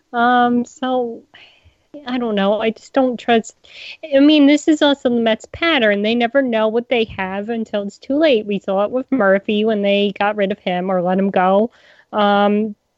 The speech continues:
did we saw it with McNeil, how it took them forever to call him up.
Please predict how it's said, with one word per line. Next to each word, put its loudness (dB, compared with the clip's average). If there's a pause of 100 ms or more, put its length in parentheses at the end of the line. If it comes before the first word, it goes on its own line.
(100)
did 2
we 4
saw 2
it 0
with -6
McNeil, 0
how -2
it -6
took -8
them -6
forever -4
to -2
call -2
him -6
up. -4